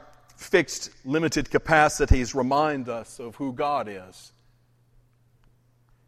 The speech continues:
Immediately after the children of Israel exited the nation of Egypt, they were confronted with their inadequacy at the Red Sea.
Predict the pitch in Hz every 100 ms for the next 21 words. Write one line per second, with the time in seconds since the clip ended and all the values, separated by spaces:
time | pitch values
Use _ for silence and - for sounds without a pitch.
0 | _ - 151 180 180 160 170 170 170 143
1 | - 185 170 156 170 160 160 151 156 170
2 | 135 151 143 127 139 151 170 - - 131
3 | 123 165 165 131 - _ _ _ _ _
4 | _ _ _ _ _ _ _ _ _ _
5 | - 135 196 185 180 175 156 - 208 -
6 | 156 113 _ _ _ _ _ _ _ _
7 | _ _ _ - 156 - 185 180 165 165
8 | 160 180 180 156 139 160 151 143 156 139
9 | 147 131 - - 147 117